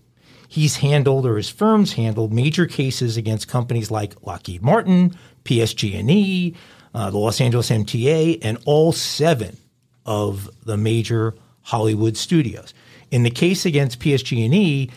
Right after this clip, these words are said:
the utility company agreed to pay four hundred and sixty million dollars in damages to residents of the desert community of Hinckley, California.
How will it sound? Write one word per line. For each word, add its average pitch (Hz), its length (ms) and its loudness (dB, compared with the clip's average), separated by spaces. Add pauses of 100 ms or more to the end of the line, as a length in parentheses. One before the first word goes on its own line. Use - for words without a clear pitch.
(160)
the 123 80 -4
utility 170 440 0
company 127 800 0 (480)
agreed 131 500 0
to 139 80 2
pay 120 300 0
four 147 420 2
hundred 131 580 0
and 107 240 -2
sixty - 680 -4
million 110 600 2
dollars 101 720 -6
in 98 220 -4
damages 110 920 -2 (320)
to 113 160 2
residents 117 680 4
of 107 200 -4
the 104 140 -2
desert 110 480 0
community 101 720 0
of 98 220 -8
Hinckley, - 580 -4 (240)
California. - 640 -10